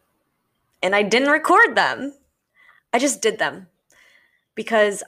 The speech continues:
I needed that space to just be there with myself.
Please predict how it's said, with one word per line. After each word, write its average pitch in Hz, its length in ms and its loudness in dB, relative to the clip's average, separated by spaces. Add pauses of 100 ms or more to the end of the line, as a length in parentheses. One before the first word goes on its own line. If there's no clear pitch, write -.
(160)
I 214 320 4
needed 208 320 -6
that 156 220 -4
space - 760 -8 (360)
to - 120 -14
just 208 340 -12 (180)
be 202 240 -10
there 165 420 -4
with 175 220 -8
myself. - 840 -8